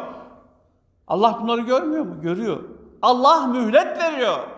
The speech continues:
Acaba Müslüman kullarım nasıl bir tavır sergileyecek?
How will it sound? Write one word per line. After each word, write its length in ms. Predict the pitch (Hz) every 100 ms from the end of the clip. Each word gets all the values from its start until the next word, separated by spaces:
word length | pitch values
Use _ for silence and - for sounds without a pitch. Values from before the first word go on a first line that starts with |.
| - - _ _ _ _ _ _ _ _ _ _ _ _ _ _ _ _ _ _ _
Acaba 400 | - 226 277 277
Müslüman 560 | 262 262 269 262 294 277
kullarım 600 | 285 254 277 285 247 - - - - _ _ _ -
nasıl 480 | 185 302 320 339 277
bir 260 | 285 226
tavır 220 | 262 254
sergileyecek? 1080 | 247 254 226 214 214 202 165 165 123 -